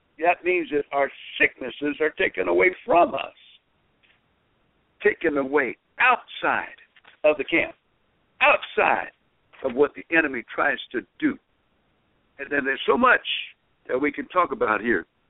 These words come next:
a-, and it's so amazing talking about what God is doing today. Now, this happened a few years back. I was in the LaPorte Hospital, and they had an influenza epidemic. And, uh,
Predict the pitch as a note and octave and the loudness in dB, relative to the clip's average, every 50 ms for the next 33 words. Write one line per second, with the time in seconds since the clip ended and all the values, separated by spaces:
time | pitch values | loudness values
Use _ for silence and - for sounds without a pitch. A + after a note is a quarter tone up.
0 | _ _ _ _ _ _ _ D3+ D3 - D3 D3 D3 D3 C#3 - - - G3+ G3+ | _ _ _ _ _ _ _ -6 -2 0 0 0 0 0 -2 -4 -4 -4 -2 -2
1 | G3+ F#3+ G3 A3 A3 F3+ C3 - - - _ _ _ _ _ _ _ _ _ _ | 0 2 2 2 2 0 -4 -10 -16 -18 _ _ _ _ _ _ _ _ _ _
2 | _ _ _ _ _ _ _ _ _ _ _ _ - C3+ C3+ C3 C#3 C3 B2 A#2+ | _ _ _ _ _ _ _ _ _ _ _ _ 0 0 0 0 0 -4 -2 0
3 | B2 B2 A#2 G#2 A#2+ A#2 - - _ - C#3+ C#3 C3+ B2+ A#2+ - C3+ C#3 C3 A2 | 2 2 2 0 -2 -6 -8 -8 _ -2 0 2 2 0 -2 -4 -4 -4 -4 -4
4 | - - C#3 C3+ B2+ A#2 A2 F#2 - - A#2 B2+ B2 F#2 - - _ _ _ _ | -6 -6 -4 -2 -2 -2 -4 -6 -8 -2 2 2 2 2 -2 -8 _ _ _ _
5 | _ _ _ _ _ _ _ _ _ _ _ _ - C3 B2 C#3 D3 C#3+ C#3+ B2+ | _ _ _ _ _ _ _ _ _ _ _ _ -4 -2 0 0 0 2 2 2
6 | A2+ - - - F2 - G#2+ G#2 G2 G2 G#2+ A#2 A2 - - A2+ C#3 - - - | 2 2 -4 -10 -12 -8 -8 -6 -2 -2 -2 -2 -2 0 2 2 2 2 0 -8
7 | _ _ _ _ _ _ _ _ _ _ _ _ _ F#2 G2 G#2 G2+ G2 F#2 A2 | _ _ _ _ _ _ _ _ _ _ _ _ _ -2 0 0 0 0 -2 -4
8 | A2 G#2 G2 F#2+ G2 - - A#2+ A2+ G#2 F#2+ G#2+ A#2 A2+ - - C#3+ D3+ F3 B3 | -4 -4 -2 -4 -4 -4 0 2 2 4 4 4 2 2 0 0 -2 -2 -2 -2
9 | B3 - _ _ _ _ _ _ _ _ _ A#2 B2 C#3+ C#3+ C3+ C#3+ C#3+ C3 C3 | -8 -14 _ _ _ _ _ _ _ _ _ -2 2 2 4 4 4 2 2 2
10 | C3 C#3 D#3+ E3 D#3+ - D#3+ F#3+ A3+ A#3+ - - - - _ _ _ _ _ _ | 0 -2 -2 -4 -6 -8 -10 -8 -8 -10 -12 -14 -20 -20 _ _ _ _ _ _
11 | _ _ _ _ _ _ _ B2 C3+ - D3+ C#3 - G#3 A3+ - - _ _ _ | _ _ _ _ _ _ _ -8 -6 -4 -4 -4 -4 -6 -6 -10 -16 _ _ _
12 | _ _ _ _ _ _ _ _ _ _ _ _ _ _ _ _ _ - B2 B2 | _ _ _ _ _ _ _ _ _ _ _ _ _ _ _ _ _ 2 4 6
13 | A#2+ A2 G#2 G2 G2+ G2 F#2+ F#2 F2 | 6 4 4 2 2 4 4 4 2